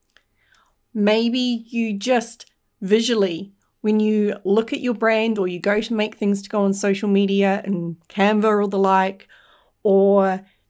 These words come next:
it comes to creating an ebook or updating a blog on your website,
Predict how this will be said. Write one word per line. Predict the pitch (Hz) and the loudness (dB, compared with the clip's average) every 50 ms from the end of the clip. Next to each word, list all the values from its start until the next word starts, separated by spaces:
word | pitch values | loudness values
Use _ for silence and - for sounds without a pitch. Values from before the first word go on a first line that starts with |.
| _ - | _ -4
it | 208 202 208 | -4 -2 -2
comes | - - 220 214 202 202 202 196 196 - | -2 -2 0 2 2 0 0 -2 -6 -8
to | - 226 208 202 | -4 -2 -2 -2
creating | 196 196 - - 190 185 180 185 190 208 | -2 -4 -8 -10 -8 -6 -6 -6 -4 -4
an | 233 269 | -4 -2
ebook | 330 349 349 311 - 247 214 180 - - - - - | 0 2 0 2 2 2 2 2 2 -2 -8 -10 -4
or | - 202 190 190 - | 0 0 0 2 0
updating | 294 - - - 311 277 277 247 254 240 233 | -2 -4 -2 -2 -2 0 0 0 0 0 -2
a | 233 | -2
blog | 214 202 220 226 220 202 | -2 0 2 2 2 2
on | 214 214 | 0 0
your | 202 202 190 | 0 0 0
website, | 196 202 202 202 202 - - 175 170 165 - | 0 -2 -2 -4 -6 -8 -6 -4 -4 -4 -4